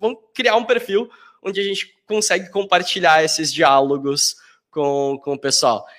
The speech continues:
E aí a gente dava uma modificadinha no diálogo, mudava os nomes ali e tal, pra não entregar tanto o, o negócio, mas a gente começou a publicar, e aí a galera começou a enviar pra gente.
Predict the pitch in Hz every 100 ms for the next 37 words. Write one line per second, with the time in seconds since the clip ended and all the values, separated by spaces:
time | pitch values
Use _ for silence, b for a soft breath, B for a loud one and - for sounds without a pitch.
0 | B B 196 185 180 180 180 - _ -
1 | 151 156 156 151 151 147 - - 147 135
2 | 143 135 135 170 185 247 220 180 151 147
3 | 151 143 143 131 135 170 196 156 143 147
4 | 147 202 208 160 156 151 151 160 156 151
5 | - 170 180 202 - 180 - b b b
6 | 143 143 139 - 151 156 165 185 - 214
7 | 202 220 - 208 202 196 - 190 202 214
8 | 214 - b b b 214 220 233 220 214
9 | 254 247 202 185 180 165 156 147 143 131
10 | 117 - -